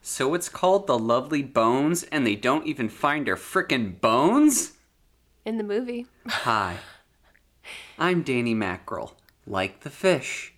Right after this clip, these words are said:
Speaker 1: And you're listening to Film is Lit, the podcast where we compare a piece of literature to its film or T V adaptation. I'm, I'm not Danny Mackerel, I'm Danny G, the film expert.
Speaker 2: And I'm Laura S,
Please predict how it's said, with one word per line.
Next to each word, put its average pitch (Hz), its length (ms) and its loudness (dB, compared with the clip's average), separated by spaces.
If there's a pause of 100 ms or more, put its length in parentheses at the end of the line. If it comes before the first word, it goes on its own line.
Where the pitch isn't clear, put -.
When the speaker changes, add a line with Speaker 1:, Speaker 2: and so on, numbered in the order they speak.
(340)
Speaker 1:
And 135 140 2
you're 170 180 4
listening 120 600 -2 (120)
to 117 120 -6
Film 147 640 0
is 156 260 0
Lit, 131 580 0
the 117 100 -2
podcast - 720 -4 (120)
where 120 160 0
we 113 140 0
compare 127 560 -4
a 95 100 -6
piece - 340 -8
of 131 120 -10
literature 110 500 -6
to - 180 -10
its - 200 -12
film 156 440 0
or 104 200 -8
T - 260 -6
V 131 320 -6
adaptation. 127 960 -4 (500)
I'm, 143 360 -2 (120)
I'm 202 120 2
not 123 240 -4
Danny 107 260 0
Mackerel, 107 460 0
I'm 107 160 -2
Danny 104 440 -2 (360)
G, 143 680 -2 (200)
the 117 100 -4
film 123 280 2
expert. 170 520 -2 (320)
Speaker 2:
And 262 120 2
I'm 247 240 0
Laura 269 400 4
S, - 580 0